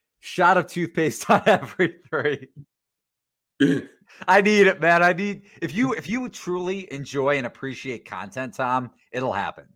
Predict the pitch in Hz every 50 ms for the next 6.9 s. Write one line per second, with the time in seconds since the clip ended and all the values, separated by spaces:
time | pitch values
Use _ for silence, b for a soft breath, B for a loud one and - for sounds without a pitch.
0 | _ _ _ _ - - 156 - _ _ - - - 214 - - 160 160 147 131
1 | 127 117 107 98 - - 87 82 82 - _ - B B B B 226 262 254 214
2 | 185 170 147 147 - - 240 214 247 226 196 180 175 170 170 165 135 160 170 165
3 | 165 160 156 b b b b b b 151 165 175 160 - 170 175 165 160 147 151
4 | 143 143 135 139 131 - 127 131 127 - - - 127 123 120 - - - - -
5 | _ _ _ - 180 147 143 220 247 254 247 226 175 233 240 226 208 165 156 156
6 | 147 139 143 151 143 143 143 147 131 131 139 139 139 135 127 123 120